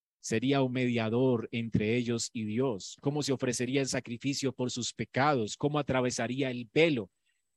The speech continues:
y cómo él, ¿verdad? Por su sacrificio de ofrenda y expiación, les abriría un camino para estar en la presencia misma de Dios,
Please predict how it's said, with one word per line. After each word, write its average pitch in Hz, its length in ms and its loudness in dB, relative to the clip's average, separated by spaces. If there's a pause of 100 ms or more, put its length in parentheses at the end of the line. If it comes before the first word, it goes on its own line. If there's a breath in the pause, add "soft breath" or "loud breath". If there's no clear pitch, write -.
(100)
y 139 120 2
cómo 170 380 8 (320 soft breath)
él, 160 440 6 (760)
¿verdad? 143 340 4 (380)
Por 127 160 4
su - 120 -6
sacrificio 156 760 2
de 139 80 6
ofrenda 151 480 2
y 135 60 4
expiación, 131 840 0 (480)
les 127 200 2
abriría 135 360 4
un 147 100 0
camino 143 420 0
para 131 200 4
estar 135 280 0
en 139 100 2
la 127 140 -2 (120)
presencia 147 680 4
misma 135 640 0 (140)
de 117 140 2
Dios, 113 340 4